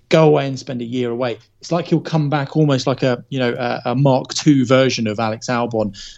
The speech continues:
much more aware and alert of what goes on in the paddock, the way things happen, the way things, uh, you know, come about, um,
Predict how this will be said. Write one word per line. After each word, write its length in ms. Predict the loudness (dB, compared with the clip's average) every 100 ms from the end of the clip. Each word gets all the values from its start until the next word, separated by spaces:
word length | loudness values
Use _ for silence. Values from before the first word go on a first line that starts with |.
| _ 8
much 460 | 10 10 8 4
more 240 | 6 6 6
aware 420 | 4 2 2 -2
and 100 | -4
alert 340 | -2 -2 -2
of 140 | -4 -14
what 120 | -6
goes 240 | -4 -2
on 140 | -2 -6
in 80 | -8
the 80 |
paddock, 500 | -8 0 4 4 4 -6 -20 _ -4
the 80 | 2
way 160 | 2
things 280 | 2 -2 -4
happen, 580 | -4 -2 -2 2 2 2
the 80 | 2
way 140 | 0
things, 600 | 0 -2 -2 -2 -8 -14 _ -4
uh, 280 | -2 -2 -2
you 100 | 0
know, 160 | 0
come 220 | 0 2 4
about, 440 | 6 6 6 2 -4 -20 _ -4
um, 520 | 0 2 2 0 -4